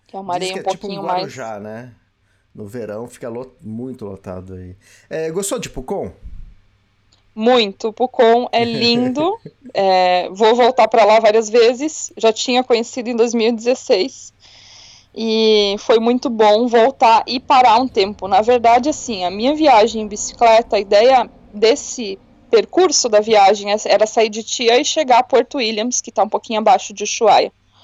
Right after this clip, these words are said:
Speaker 1: Mas, pra mim, a bicicleta, ela é um meio de transporte. Ela, ela é o que vai me levar a conhecer muito bem esses lugares. Então,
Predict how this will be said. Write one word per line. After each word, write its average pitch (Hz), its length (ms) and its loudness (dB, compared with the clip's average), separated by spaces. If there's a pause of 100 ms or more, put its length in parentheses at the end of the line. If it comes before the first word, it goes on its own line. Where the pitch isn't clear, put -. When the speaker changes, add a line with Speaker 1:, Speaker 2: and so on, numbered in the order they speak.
(420)
Speaker 1:
Mas, 285 340 2
pra 277 140 -2
mim, 262 140 2
a 269 60 2
bicicleta, 254 580 0
ela 254 120 4
é - 20 4
um 262 80 2
meio 247 340 0
de 233 140 -6
transporte. 208 760 0
Ela, 185 260 2
ela 185 200 2
é 190 40 6
o 214 60 2
que 247 160 -10
vai 220 240 4
me 254 140 -2
levar 226 500 4
a 208 100 -2
conhecer 220 520 -2
muito 233 340 -6
bem 208 240 -2
esses 208 260 -10
lugares. 180 540 0
Então, 190 460 0